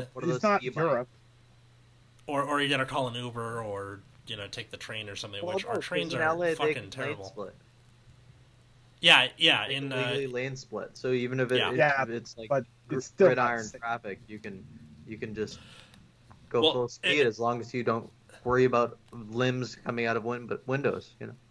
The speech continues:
Speaker 3: Yeah, or, like, you wing someone's mirror. I, I think during the worst rush hour is probably the best time to be a motorcyclist because it's just not moving, or it's, like, five miles an hour.
Speaker 2: Yeah,
Speaker 1: Yeah.
Speaker 2: so you don't have to worry about errant drivers,
Speaker 1: Mm-hmm.
Speaker 2: you know, not,
Speaker 3: Yeah.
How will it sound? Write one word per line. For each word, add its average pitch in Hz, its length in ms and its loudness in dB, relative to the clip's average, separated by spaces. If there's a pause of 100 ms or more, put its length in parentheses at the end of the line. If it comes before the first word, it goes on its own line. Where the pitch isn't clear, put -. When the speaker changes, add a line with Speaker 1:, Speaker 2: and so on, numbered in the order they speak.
(200)
Speaker 3:
Yeah, 127 180 -2
or, 120 120 -8
like, 120 240 -10
you 120 80 -12
wing 113 300 -12
someone's 107 420 -10
mirror. 107 360 -8
I, 151 260 -2 (480)
I 170 120 2
think 220 400 -6
during 156 300 0
the 135 80 -2
worst 143 300 -2
rush 120 240 -8
hour 107 240 -6
is 98 80 -12
probably 117 240 -8
the 107 60 -12
best 110 220 -8
time 107 140 -10
to 98 60 -18
be 101 80 -12
a 98 60 -10
motorcyclist 101 720 -12
because 107 600 -8 (300)
it's 127 180 -6
just 127 280 -8
not 117 240 -8
moving, 98 280 -14 (100)
or 107 160 -10
it's, 98 180 -12
like, 95 280 -10 (420)
five 110 340 0
miles 101 320 -8
an 101 80 -16
hour. 90 320 -14
Speaker 2:
Yeah, 147 220 6
Speaker 1:
Yeah. 131 100 2
Speaker 2:
so 135 60 2
you 131 80 4
don't 131 160 2
have 131 140 0
to 135 60 -8
worry 120 240 2
about 110 340 -2
errant 110 360 0
drivers, 107 600 0
Speaker 1:
Mm-hmm. 135 220 10 (300)
Speaker 2:
you 113 120 -6
know, 101 200 -6
not, 104 200 0
Speaker 3:
Yeah. 104 160 0